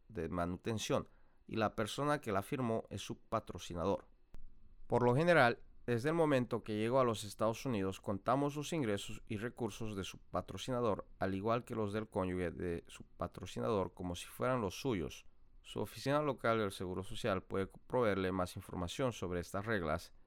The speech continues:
y lo que significan para usted. Números de Seguro Social. Si no es ciudadano de los Estados Unidos, pero fue admitido al país legalmente y tiene permiso para trabajar,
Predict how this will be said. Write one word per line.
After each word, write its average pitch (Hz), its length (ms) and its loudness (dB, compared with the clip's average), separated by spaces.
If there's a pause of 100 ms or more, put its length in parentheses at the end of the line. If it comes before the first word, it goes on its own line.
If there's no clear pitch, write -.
(160)
y 110 100 -2
lo 101 180 0
que 92 120 -10
significan 104 640 -4
para - 140 -4
usted. - 300 -2 (1800)
Números 165 420 6
de 107 40 -2
Seguro 90 280 -4
Social. - 360 -2 (1000)
Si - 220 -2
no 156 220 6
es 139 160 2
ciudadano 127 500 2
de 101 80 2
los 87 160 -2
Estados 104 400 0
Unidos, 87 320 0
pero 87 180 -4
fue 120 240 0
admitido 95 640 0
al 87 140 -2
país 110 340 -2
legalmente 87 640 0
y 95 80 -4
tiene 104 240 -2
permiso 104 460 -2
para 85 220 -2
trabajar, 110 460 4